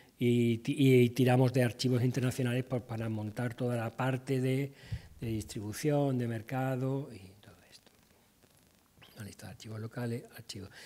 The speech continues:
Entonces, eh, os cuento, os voy contando un poquito los, eh, distintos archivos y distintos tipos de imágenes que hemos utilizado en, en la película. Eh, con le-, es-, espero que no sea, no sea una mera,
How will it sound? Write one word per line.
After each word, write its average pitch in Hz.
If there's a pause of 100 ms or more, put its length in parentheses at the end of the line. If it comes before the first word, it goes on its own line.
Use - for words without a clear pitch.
(320)
Entonces, 120 (380)
eh, 117 (540)
os -
cuento, 135
os 123
voy 127
contando 139
un 135
poquito 139
los, 123
eh, 123
distintos 123
archivos 127
y 110
distintos 123
tipos 123
de 123
imágenes 120
que 107 (500)
hemos 117
utilizado 120
en, 113
en 117
la 117
película. 131 (600)
Eh, 110 (1900)
con 127
le-, 127
es-, 110
espero 135
que 131
no 131
sea, 135
no 127
sea 135
una 123
mera, 123